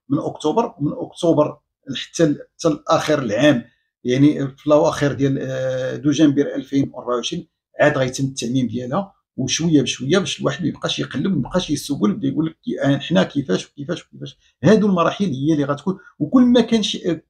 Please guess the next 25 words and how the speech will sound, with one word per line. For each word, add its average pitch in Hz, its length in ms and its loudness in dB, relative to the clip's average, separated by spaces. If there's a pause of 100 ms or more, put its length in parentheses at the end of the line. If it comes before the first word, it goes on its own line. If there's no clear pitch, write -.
(280)
أي 233 160 6
حاجة 139 400 0
جديدة 277 300 -4
غادي 294 180 0
نوفيكم 190 560 0
بها 160 380 2
إن 165 60 -6
شاء - 240 -4
الله. 139 220 -2 (380)
والخبر 190 640 4
اللي 156 140 0
غادي 135 200 2
نعطيكم 185 440 2
بأن 156 420 2 (280)
هاد، 233 480 4
آه، - 180 -4
آه، 143 720 -2
البطاقة 190 880 0
غتكون 247 460 2
هي 208 360 2 (200)
عبارة 220 320 2
ك-، - 520 -4
كوثيقة، 226 840 0 (520)
آه، - 600 2
رسمية، 190 600 6